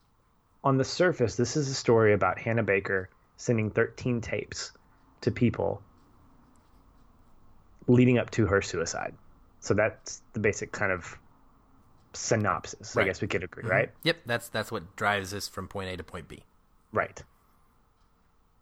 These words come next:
Speaker 1: However, the series differs from the book in that there is an expansion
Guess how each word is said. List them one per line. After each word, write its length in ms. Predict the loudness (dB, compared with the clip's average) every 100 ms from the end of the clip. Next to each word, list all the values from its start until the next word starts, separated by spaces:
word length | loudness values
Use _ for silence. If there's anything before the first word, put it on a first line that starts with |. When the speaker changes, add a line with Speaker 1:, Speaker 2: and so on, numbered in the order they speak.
| -10
Speaker 1:
However, 720 | 0 2 4 2 -2 -4 -8 -14 -18 -20 _ _ _ _ _ _ _ -10
the 140 | -6
series 880 | -6 -6 0 4 4 2 -4 -8 -10 -16 _ _ _ _ _ _ _ _ _ _ -2
differs 340 | 0 4 2 2
from 160 | 0
the 60 | 0
book 400 | 4 2 2 -6
in 180 | -6 -4
that 180 | -6 0
there 140 | 0
is 120 | 0
an 40 | -4
expansion 800 | -6 -4 -2 0 0 -4 -8